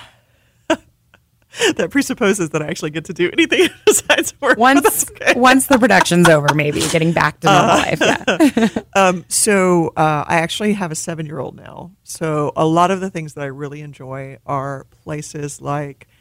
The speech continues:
Speaker 1: Central Market, where you can go have a beautiful meal outside and your kids can play,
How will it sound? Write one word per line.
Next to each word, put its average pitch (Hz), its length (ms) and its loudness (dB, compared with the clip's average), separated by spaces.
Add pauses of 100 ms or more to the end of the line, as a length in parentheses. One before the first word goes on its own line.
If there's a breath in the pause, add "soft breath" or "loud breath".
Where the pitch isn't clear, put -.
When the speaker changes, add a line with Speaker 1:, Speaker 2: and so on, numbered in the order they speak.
(140)
Speaker 1:
Central 165 380 -2
Market, 175 760 -4
where 165 160 -8
you 151 160 -10
can 151 160 -18
go 151 240 -6
have 156 220 -14
a 139 80 -8
beautiful 151 380 -10
meal 143 280 -14
outside 143 960 -6
and 147 180 -10
your 143 100 -10
kids - 280 -10
can 131 160 -12
play, 151 640 -8